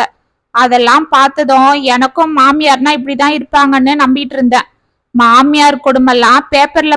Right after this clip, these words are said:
படிக்கும் போதும் கதையில படிக்கும் போதும் அதெல்லாம் சும்மா ஏதோ கதைக்காக எழுதுறாங்கன்னு நினைச்சா, ஆனா இவங்கள பார்க்கும் போதுதான் தெரியுது. அப்பா, மூக்கு மேல கோவத்தை வச்சுக்கிட்டு அலைஞ்சுக்கிட்டே இருக்காங்களே, இவங்களை எப்படிதான் சமாளிக்கிறதோ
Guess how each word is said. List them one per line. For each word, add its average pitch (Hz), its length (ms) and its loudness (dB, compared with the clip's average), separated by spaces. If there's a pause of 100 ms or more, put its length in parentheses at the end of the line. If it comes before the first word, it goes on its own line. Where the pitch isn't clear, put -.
படிக்கும் 254 460 -2
போதும் 240 360 0
கதையில 302 420 0
படிக்கும் 269 460 -2
போதும் 262 260 0
அதெல்லாம் 285 340 0
சும்மா 285 260 -2 (140)
ஏதோ 269 220 -2
கதைக்காக 277 560 -2
எழுதுறாங்கன்னு 277 640 0
நினைச்சா, 294 440 -4 (540)
ஆனா 302 280 2 (100)
இவங்கள 330 360 -2
பார்க்கும் 359 420 0
போதுதான் 320 460 -4
தெரியுது. 302 400 -4 (380)
அப்பா, - 360 0 (500)
மூக்கு 311 380 0
மேல 294 420 0
கோவத்தை 311 440 0
வச்சுக்கிட்டு 294 440 -6
அலைஞ்சுக்கிட்டே 311 560 -2
இருக்காங்களே, 285 520 0 (500)
இவங்களை 294 400 0
எப்படிதான் 311 560 -2
சமாளிக்கிறதோ 320 800 0